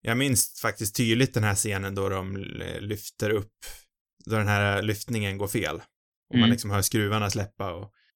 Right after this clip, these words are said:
Speaker 2: Men det
Speaker 1: eh,
Speaker 2: kanske är ljud, sound
Speaker 1: ja,
Speaker 2: editing.
Speaker 1: det kanske blir klippning. Men någonstans, mixningen där måste väl ändå räknas in också eftersom man hör allting. Ja, men jag valde i alla fall A Star Is Born och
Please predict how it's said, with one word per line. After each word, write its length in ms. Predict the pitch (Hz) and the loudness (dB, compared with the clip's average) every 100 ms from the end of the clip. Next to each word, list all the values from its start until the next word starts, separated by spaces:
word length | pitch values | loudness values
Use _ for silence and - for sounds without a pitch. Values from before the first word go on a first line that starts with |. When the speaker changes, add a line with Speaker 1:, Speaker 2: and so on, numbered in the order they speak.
| _ - | _ -2
Speaker 2:
Men 100 | 113 | 4
det 40 | 120 | 4
Speaker 1:
eh, 40 | |
Speaker 2:
kanske 220 | 156 135 | 2 0
är 40 | 123 | 0
ljud, 300 | 131 131 110 113 - _ - | 2 4 2 0 -10 _ -8
sound 380 | - 127 117 113 | 0 2 2 2
Speaker 1:
ja, 40 | |
Speaker 2:
editing. 180 | 131 135 | 2 2
Speaker 1:
det 80 | 143 | 0
kanske 260 | 143 156 139 | 0 0 0
blir 160 | 151 | -2
klippning. 520 | 127 107 101 - 69 - _ _ _ - | -2 -4 -6 -10 -12 -14 _ _ _ -4
Men 120 | 123 | 0
någonstans, 440 | 143 156 - 123 - 123 98 | 2 2 4 2 2 -4 -2
mixningen 720 | 139 151 - - 165 160 120 | 0 0 0 -2 -2 -2 0
där 140 | 107 | 0
måste 300 | 101 98 - | 0 -2 -4
väl 120 | 107 | -4
ändå 240 | 107 107 104 | -2 -2 -2
räknas 400 | 104 98 104 - | -2 -2 -2 -2
in 140 | 104 | -2
också 400 | 101 - - 110 | -4 0 2 2
eftersom 720 | 101 - 101 101 - 107 104 | 0 -4 -12 -10 -8 -6 -6
man 180 | 101 101 | -6 -4
hör 420 | 98 101 98 98 95 _ _ _ - | -2 -2 -2 -4 -8 _ _ _ -12
allting. 300 | 95 95 - | -12 -8 -4
Ja, 240 | 104 123 - | 0 0 2
men 120 | 127 | 2
jag 80 | 131 | 4
valde 280 | 127 113 104 | 4 4 2
i 20 | |
alla 120 | 101 | 0
fall 160 | 101 95 | -2 -4
A 20 | |
Star 180 | - 101 | -2 -4
Is 120 | - | -4
Born 220 | 101 98 | -6 -6
och 220 | 101 104 | -6 -10